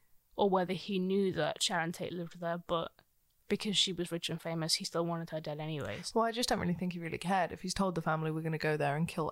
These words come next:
Speaker 2: everyone there."
Speaker 1: Oh, every single person, yeah, that's
Speaker 2: Yeah,
Speaker 1: true.
Speaker 2: I don't think, I think he was just like, "Well, it's a nice house, you know, there have gotta be some famous people here. We'll just kill 'em all."
Speaker 1: Yeah. Well, several days later, he called his followers to search for more victims.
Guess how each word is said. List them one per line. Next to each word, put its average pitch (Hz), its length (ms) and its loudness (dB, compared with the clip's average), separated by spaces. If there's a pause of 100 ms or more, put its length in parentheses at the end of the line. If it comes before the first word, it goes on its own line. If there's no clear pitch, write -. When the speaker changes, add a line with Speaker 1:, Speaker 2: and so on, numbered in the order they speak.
Speaker 2:
everyone 143 640 0
there." 151 220 0
Speaker 1:
Oh, 208 80 0
every 190 200 0
single 156 240 0
person, 160 400 -8
yeah, 151 220 -10
that's 190 160 -2
Speaker 2:
Yeah, 151 160 4
Speaker 1:
true. 131 80 0
Speaker 2:
I - 20 -2
don't 165 200 0
think, 151 260 -4
I 170 100 0
think 170 160 -2
he 160 100 -8
was - 160 -10
just - 160 -8
like, 127 180 -2
"Well, 143 340 2 (500)
it's - 260 -4
a 156 60 0
nice 170 280 4
house, 220 560 0
you 165 80 2
know, 143 160 0
there 147 180 0
have 170 80 -8
gotta 160 200 -2
be 165 180 -4
some 165 420 -2 (180)
famous 143 280 0
people 147 300 -2
here. 151 320 -2 (360)
We'll 156 140 0
just 160 180 -2
kill 175 160 0
'em 156 80 2
all." 147 300 -2
Speaker 1:
Yeah. 165 540 -6 (120)
Well, 208 220 2
several 233 340 2
days 208 260 0
later, 175 300 2
he 180 80 -2
called 202 360 0
his 180 140 2
followers 180 440 0
to - 120 -6
search 180 300 0
for 202 60 -4
more 180 180 0
victims. - 640 -4